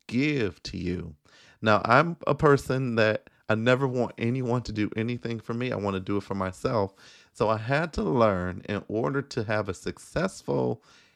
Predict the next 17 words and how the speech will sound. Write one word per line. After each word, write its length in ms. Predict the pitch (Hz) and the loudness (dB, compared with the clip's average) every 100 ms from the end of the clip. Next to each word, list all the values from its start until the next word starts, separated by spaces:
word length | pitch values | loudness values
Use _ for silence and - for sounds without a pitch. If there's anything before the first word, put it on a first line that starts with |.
| _ | _
and 340 | - 120 120 113 | -2 0 0 -2
to 140 | - | -4
have 440 | 107 117 117 110 101 | -2 -2 0 -2 -6
an 180 | - 98 | -6 -6
abundant 680 | 87 87 107 196 202 123 - | -6 -2 0 0 0 -2 -2
life 540 | 90 85 85 98 - _ _ _ | 0 2 0 -4 -8 _ _ _
and 120 | - 104 | -6 -4
a 60 | |
balanced 760 | 95 98 156 185 180 127 - - | -2 0 2 4 2 -2 -4 0
life, 560 | 98 90 87 95 - _ _ _ _ _ - | 2 2 2 0 -6 _ _ _ _ _ -2
I 120 | 107 | 0
had 440 | 113 135 151 143 | 2 2 2 -2
to 140 | - 127 | -8 -2
let 360 | 117 117 110 | 4 4 2
those 380 | - 110 107 - - _ 98 | 0 2 2 -2 -16 _ 0
guards 460 | 107 120 120 - | 4 4 2 -4
down 400 | - - - - | -6 -4 -4 -8